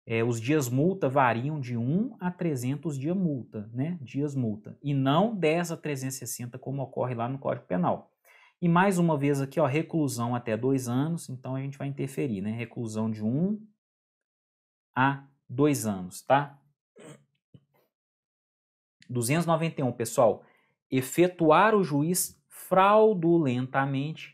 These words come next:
a inscrição de alistando. Pessoal, estamos aqui diante de um crime o quê?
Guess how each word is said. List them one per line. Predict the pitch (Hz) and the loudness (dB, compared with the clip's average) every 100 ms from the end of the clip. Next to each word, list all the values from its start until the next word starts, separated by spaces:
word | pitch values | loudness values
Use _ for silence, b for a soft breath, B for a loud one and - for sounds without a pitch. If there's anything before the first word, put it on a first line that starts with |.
| - | -10
a | 143 | -8
inscrição | 151 - 135 120 - 123 131 151 147 _ - | -8 -8 -6 -6 -4 -2 -2 -2 -10 _ -12
de | 120 139 - | -4 -4 -2
alistando. | 135 135 127 - - 135 147 139 117 101 90 _ _ _ _ _ _ _ _ | -2 -2 0 -4 0 2 4 2 0 -2 -10 _ _ _ _ _ _ _ _
Pessoal, | 156 - 180 143 | -4 4 8 8
estamos | 117 - 156 160 | 6 0 0 0
aqui | 143 - | -2 -4
diante | 147 131 139 147 131 | -4 -2 -2 -2 -6
de | |
um | 127 | -6
crime | 123 123 127 117 | -6 -4 -2 -4
o | |
quê? | - 160 247 | -2 -2 -2